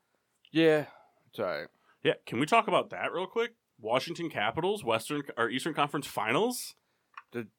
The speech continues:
Speaker 1: trying to change it up.
Speaker 2: Now, so let me ask you this. The Capitals made the Eastern Conference Finals. They're up one game to nothing right now on the Lightning.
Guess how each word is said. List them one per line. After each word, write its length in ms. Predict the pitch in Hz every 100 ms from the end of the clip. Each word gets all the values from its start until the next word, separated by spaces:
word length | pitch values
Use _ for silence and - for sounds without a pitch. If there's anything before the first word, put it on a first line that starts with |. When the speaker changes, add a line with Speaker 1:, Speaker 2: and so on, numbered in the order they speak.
| -
Speaker 1:
trying 300 | - 113 127
to 80 | 120
change 280 | 135 135
it 80 | 120
up. 240 | 139 143 - _ _ -
Speaker 2:
Now, 80 |
so 100 | 143
let 60 | 196
me 40 | 202
ask 120 | 185
you 100 | 151
this. 260 | 98 - - - - _ _ _ _ _ _ _ _
The 60 | -
Capitals 400 | 131 143 170 156
made 120 | 156
the 60 |
Eastern 200 | 160 147
Conference 220 | 160 143 -
Finals. 360 | 117 98 - -
They're 80 | 110
up 120 | 117
one 200 | 123 151
game 200 | 165 160
to 60 |
nothing 260 | 151 139 120
right 160 | 113 110
now 200 | 107 107
on 120 | 107
the 60 |
Lightning. 320 | 104 98 71